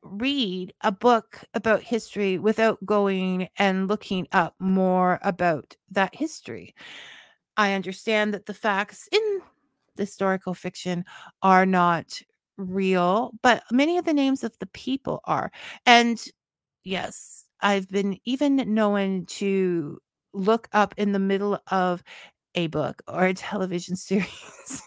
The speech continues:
to make sure a certain character who was real survived the show, 'cause I couldn't take the suspense anymore.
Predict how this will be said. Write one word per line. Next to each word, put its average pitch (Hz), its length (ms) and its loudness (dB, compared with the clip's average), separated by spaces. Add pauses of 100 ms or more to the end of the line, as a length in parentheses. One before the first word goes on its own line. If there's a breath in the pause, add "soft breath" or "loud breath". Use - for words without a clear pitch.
to - 220 4
make 370 260 10
sure 311 400 8
a 277 100 4
certain 262 480 0
character 226 640 4
who 220 160 0
was 254 220 -4
real 196 280 4 (800 loud breath)
survived 202 800 4
the 202 160 -8
show, 180 340 -2
'cause 208 240 -6
I 202 80 -2
couldn't 190 360 -6
take 180 320 -2
the 185 100 -6
suspense 175 520 -8
anymore. 175 460 -2